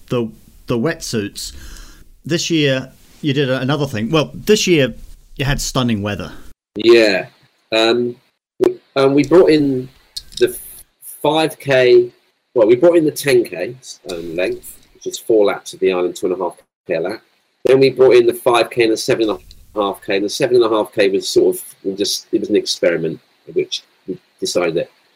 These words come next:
Speaker 2: if you're gonna do five K, you're gonna do ten K. So we've now got the three point eight, well, the two and a half, three point eight, five, and ten.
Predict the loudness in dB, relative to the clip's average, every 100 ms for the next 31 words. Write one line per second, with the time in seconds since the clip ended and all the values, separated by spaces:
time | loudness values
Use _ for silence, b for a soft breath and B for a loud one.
0 | _ -8 -4 2 4 6 4 2 0 0
1 | 0 2 4 2 0 -2 -6 -10 -16 -16
2 | -20 _ _ -4 0 2 2 0 _ _
3 | -6 0 2 2 2 -2 -6 -2 0 0
4 | -2 -12 -16 _ _ _ -20 -8 -6 -2
5 | -2 -2 -2 -2 -2 -4 0 2 2 2
6 | -2 0 0 2 -2 -2 -4 -4 -4 -4
7 | -4 -8 -8 -10 -10